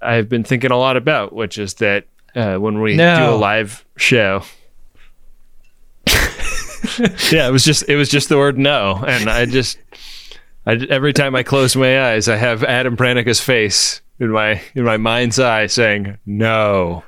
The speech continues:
Speaker 2: That's, that's why you haven't been able to get up over the top, uh,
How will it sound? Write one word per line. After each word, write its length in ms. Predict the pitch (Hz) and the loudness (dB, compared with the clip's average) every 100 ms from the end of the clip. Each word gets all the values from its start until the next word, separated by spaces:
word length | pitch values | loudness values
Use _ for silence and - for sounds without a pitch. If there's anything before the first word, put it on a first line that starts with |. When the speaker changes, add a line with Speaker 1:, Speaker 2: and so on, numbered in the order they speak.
| - - - | -16 -16 -2
Speaker 2:
That's, 300 | 156 151 - | -2 0 -2
that's 280 | 202 165 165 | 0 0 2
why 140 | 170 | 2
you 120 | 160 | 4
haven't 280 | 151 160 156 | 2 2 0
been 140 | 156 151 | 0 2
able 240 | 147 147 | 2 0
to 360 | - 147 139 135 | 2 2 2 0
get 360 | 139 120 151 | -2 0 4
up 200 | 151 143 - | 4 2 2
over 280 | 160 139 | 2 2
the 120 | 131 131 | 0 0
top, 420 | 147 143 127 - - - 151 | 2 2 0 -4 -14 -14 -6
uh, 320 | 131 131 | -2 0